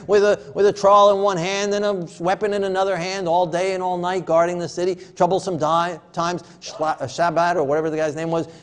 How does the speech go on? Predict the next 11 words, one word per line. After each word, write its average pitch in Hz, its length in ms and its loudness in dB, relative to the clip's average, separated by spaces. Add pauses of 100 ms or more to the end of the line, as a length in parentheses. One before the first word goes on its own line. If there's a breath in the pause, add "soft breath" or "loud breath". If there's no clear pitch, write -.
is 127 100 -10
giving 190 200 0
them 175 100 -2
problems 185 560 2
in 185 120 -2
the 180 80 -2
wall 175 440 4
and 165 100 -2
the 147 60 -6 (180 loud breath)
constant 240 460 -4
problems, 247 420 0